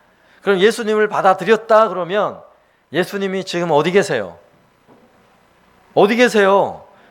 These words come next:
내 안에 계신 거예요. 내 안에. 그러면 내 안에 예수님이 계시면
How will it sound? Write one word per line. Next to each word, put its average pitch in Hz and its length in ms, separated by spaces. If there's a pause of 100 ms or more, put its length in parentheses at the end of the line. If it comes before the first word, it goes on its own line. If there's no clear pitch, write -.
(120)
내 208 240
안에 226 360
계신 220 300
거예요. 180 260
내 139 140
안에. 151 420 (720)
그러면 202 440 (320)
내 208 340 (120)
안에 208 540
예수님이 180 440
계시면 123 600